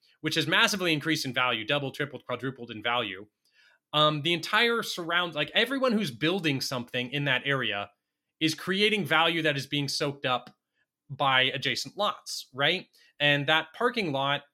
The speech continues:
is completely free riding on the hard work and the investment of the laborers and the capitalists of the area. But it's contributing nothing back itself. And it is, a-, and the only act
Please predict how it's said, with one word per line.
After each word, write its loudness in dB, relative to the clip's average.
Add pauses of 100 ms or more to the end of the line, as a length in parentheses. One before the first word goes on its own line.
is -2
completely -4
free -6
riding 0 (180)
on -4
the -2
hard -2
work -2
and 0
the 0
investment -4 (380)
of 2
the 0
laborers 0
and -4
the -4
capitalists -4
of -8
the -2
area. -10 (440)
But 2
it's 2
contributing 0
nothing 0
back 0
itself. -4 (320)
And 4
it 2
is, -4 (460)
a-, 2
and 2
the -4
only 2
act 0